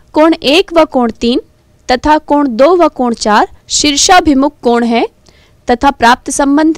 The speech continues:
तीन व चार से देख सकते हैं कि ये कोण बराबर हैं, अर्थात शीर्षाभिमुख कोण बराबर होते हैं। करके देखें। पहला, चित्र में शीर्षाभिमुख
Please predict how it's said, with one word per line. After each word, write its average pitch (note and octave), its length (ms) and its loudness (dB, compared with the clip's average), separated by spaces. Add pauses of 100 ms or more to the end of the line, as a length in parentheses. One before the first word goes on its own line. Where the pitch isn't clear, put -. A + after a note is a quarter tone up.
(120)
तीन F#4+ 280 2
व C#4+ 80 2
चार A3 320 0
से D#4 240 -2 (340)
देख C#4 300 0
सकते A#3 420 -4
हैं A#3+ 180 -2 (400)
कि D#4+ 60 0
ये D#4 320 2
कोण C#4+ 280 0
बराबर D#4+ 400 4
हैं, D#4 140 0 (460)
अर्थात A#3+ 500 -2 (280)
शीर्षाभिमुख E4 840 0
कोण C4 320 2 (280)
बराबर A#3+ 340 4
होते G#3 260 -6
हैं। G#3 120 -6 (1700)
करके E4+ 460 0
देखें। B3 460 -2 (600)
पहला, A3+ 340 2 (640)
चित्र A4 300 0
में C#4 300 0 (260)
शीर्षाभिमुख E4 840 2